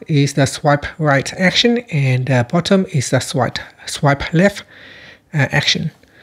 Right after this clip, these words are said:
So tap on that. So tap on this, uh, arrow down.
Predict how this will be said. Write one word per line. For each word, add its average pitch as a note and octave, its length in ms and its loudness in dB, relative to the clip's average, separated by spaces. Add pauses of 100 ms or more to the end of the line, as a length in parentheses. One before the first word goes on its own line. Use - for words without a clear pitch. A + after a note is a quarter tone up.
(180)
So D#3 220 0
tap G#3+ 280 -2
on A3+ 120 2
that. C4 260 2 (400)
So C#3+ 340 0
tap F#3+ 300 -6
on D3+ 200 0
this, F#3 380 0 (280)
uh, C3 260 0 (440)
arrow D3 200 4
down. F#3+ 340 2